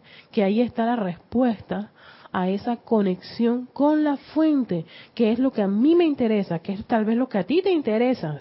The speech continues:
si eso es lo que tú quieres, por supuesto, esto siempre es lo que uno quiere. Si uno quiere, entonces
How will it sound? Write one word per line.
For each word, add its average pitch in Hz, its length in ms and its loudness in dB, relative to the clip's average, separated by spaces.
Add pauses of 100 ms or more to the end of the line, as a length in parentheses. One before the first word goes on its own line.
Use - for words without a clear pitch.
(120)
si 208 180 0
eso 269 380 -2
es 165 180 -8
lo 180 80 -4
que 196 120 -4
tú 233 160 -4
quieres, 247 380 -2
por 170 140 -6
supuesto, 208 380 -4
esto 220 160 -4
siempre 269 480 -2
es 233 80 -2
lo 247 120 -2
que 175 160 -2
uno 254 360 0
quiere. 170 480 -2 (500)
Si 156 100 -8
uno 214 120 -2
quiere, 294 320 0 (440)
entonces 196 480 -2